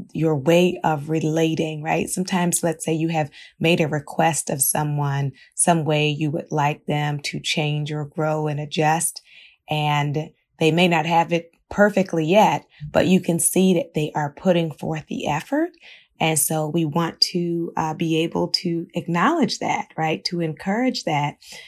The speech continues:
because sometimes we give people the impression that it's a no-win situation, right? That no matter what, it will never be enough. So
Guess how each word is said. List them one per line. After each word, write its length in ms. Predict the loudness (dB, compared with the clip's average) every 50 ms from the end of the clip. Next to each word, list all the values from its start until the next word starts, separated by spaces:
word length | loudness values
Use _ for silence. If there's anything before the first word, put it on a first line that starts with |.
| -20 _ _ -4
because 320 | -4 -4 -2 0 -2 0
sometimes 540 | 2 2 2 2 2 2 2 2 2 0 0
we 100 | -4 -4
give 240 | 0 0 0 0 0
people 380 | -2 -4 -4 -2 0 -2 -2 0
the 220 | 0 -2 -2 -2
impression 880 | -2 -4 -6 -4 -2 0 0 0 0 0 0 0 0 0 -2 -4 -6 -8 -14 -20 -20 -20 -20 _ _ -4
that 400 | 0 2 4 4 4 2 0 0 -2
it's 200 | -2 -2 -2 -2
a 60 | -2
no-win 640 | -2 0 0 0 0 0 0 0 0 -2 -2 -2 -2
situation, 1000 | -4 -4 -6 -6 -6 -4 -6 -4 -4 -4 -4 -4 -6 -6 -6 -6 -8 -8 -10 -14 _ _ _ _ _ _ _ _ _
right? 380 | -2 0 2 2 2 0 -2 -2
That 280 | -2 0 0 0 0 -2
no 100 | -2 -2
matter 380 | 0 2 2 2 2 2 2 0
what, 340 | 0 0 0 -2 -2 -6 -6 -8
it 120 | -6 -4
will 120 | -2 -2
never 340 | -2 0 -2 -2 -2 -4 -6
be 220 | -4 -2 -2 -2 -2
enough. 580 | -2 -2 -2 -2 -4 -6 -12 -16 -20 -20 _ _ _ _ _ _ _ _ _ _ -4
So 720 | 0 0 2 4 4 2 2 0 0 -2 -4 -4 -6 -8